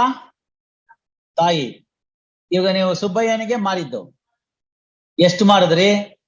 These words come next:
ಎಷ್ಟು, ಎಷ್ಟು ಜಾಗ? ಎರಡೂವರೆ ಎಕರೆ ಗದ್ದೆ ಜಮೀನ ಮಾರಿದ್ರಿ. ತಂದೆಯವ್ರ ಸೈನ್ ಇದೆ ಅಂತ ಅಂದ್ಮೇಲೆ ಏನ್ ಮಾಡ್ಲಿಕ್ ಬರುತ್ತೆ?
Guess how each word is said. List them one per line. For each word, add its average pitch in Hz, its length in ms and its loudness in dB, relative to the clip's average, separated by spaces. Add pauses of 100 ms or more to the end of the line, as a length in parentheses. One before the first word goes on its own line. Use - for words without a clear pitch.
(560)
ಎಷ್ಟು, 208 240 2
ಎಷ್ಟು 214 280 4
ಜಾಗ? 185 220 0 (1500)
ಎರಡೂವರೆ 208 360 4
ಎಕರೆ 202 300 0
ಗದ್ದೆ 180 300 -4
ಜಮೀನ 190 400 -6
ಮಾರಿದ್ರಿ. 175 520 -2 (1500)
ತಂದೆಯವ್ರ 247 360 6
ಸೈನ್ 247 280 0
ಇದೆ 240 140 0
ಅಂತ 254 200 0
ಅಂದ್ಮೇಲೆ 247 340 0
ಏನ್ 240 160 0
ಮಾಡ್ಲಿಕ್ 220 300 -2
ಬರುತ್ತೆ? 202 560 -2